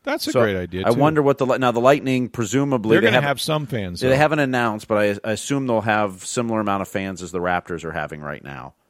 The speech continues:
Speaker 1: Yeah.
Speaker 2: Um, so I d-, don't know if it'll be, you know, three, four, five thousand fans. So will they
Speaker 1: Yeah.
Speaker 2: do the same? Will they unveil it? Will they wait? It'll be interesting to see what they do. But
Speaker 1: Yeah, you may be waiting a while to get a ton of people in there, but,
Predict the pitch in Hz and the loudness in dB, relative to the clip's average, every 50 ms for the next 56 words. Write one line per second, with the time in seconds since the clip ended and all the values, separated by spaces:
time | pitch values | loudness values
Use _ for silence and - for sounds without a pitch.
0 | _ _ _ _ _ _ - 82 78 76 73 71 71 69 67 67 69 - - - | _ _ _ _ _ _ -8 -8 -6 -6 -6 -8 -8 -10 -12 -14 -16 -16 -6 -4
1 | 104 95 90 90 87 85 80 - _ _ _ _ _ _ _ _ _ - 71 - | -2 0 0 0 -2 -4 -6 -8 _ _ _ _ _ _ _ _ _ -18 -16 -14
2 | - 101 104 101 104 - 117 98 120 117 113 110 107 104 110 107 95 107 101 92 | -12 -12 -10 -10 -10 -10 -2 0 0 0 2 0 -2 0 0 -2 -2 -2 -4 -4
3 | - 117 95 87 - - - 101 110 110 107 104 101 98 - - 104 98 101 95 | -6 -6 -6 -6 -8 -8 -6 -4 -2 -2 -2 -2 -4 -6 -4 -4 0 0 0 2
4 | - 98 90 90 87 - 90 90 90 87 85 87 82 - - 98 98 87 82 80 | 2 2 0 0 0 0 0 0 0 0 -4 -8 -10 -6 -4 -4 -4 -4 -6 -8
5 | - - 101 85 90 104 107 113 104 113 110 107 107 107 110 92 101 101 - - | -8 -8 -6 -4 -2 -2 -2 0 0 0 0 2 0 0 0 -2 -2 -4 -4 -4
6 | 127 127 127 127 123 110 101 98 98 98 95 98 95 95 90 90 80 104 107 113 | -4 -4 -4 -4 -4 -4 -4 -4 -2 0 0 0 0 0 -2 -4 -4 -2 0 0
7 | 113 113 98 65 85 82 80 80 80 85 101 110 110 110 107 - - 82 87 76 | 0 0 0 -2 -4 -6 -4 -6 -4 -2 -2 -2 -2 -2 -4 -8 -10 -12 -10 -10
8 | 69 92 82 90 90 92 87 - 95 90 - - 85 78 - 85 82 76 73 - | -10 -10 -8 -8 -8 -8 -6 -4 -6 -6 -6 -10 -14 -12 -12 -10 -10 -10 -10 -10
9 | 73 71 64 69 62 - - - 62 - _ _ 101 98 95 95 98 113 120 131 | -12 -12 -12 -14 -16 -16 -14 -16 -16 -16 _ _ -8 -6 -6 -4 -4 -4 -2 -2
10 | 135 127 123 117 110 113 117 123 104 101 95 95 92 90 90 87 90 87 95 92 | -2 -2 -2 0 0 0 -2 -2 -4 -6 -4 -4 -4 -4 -4 -8 -8 -8 -6 -6
11 | 87 80 - - 104 98 90 - - 90 85 - 87 87 92 95 92 87 82 80 | -6 -6 -8 -8 -8 -8 -8 -8 -10 -12 -10 -8 -8 -8 -8 -8 -10 -10 -10 -12
12 | 80 82 85 80 80 78 | -12 -10 -10 -10 -10 -10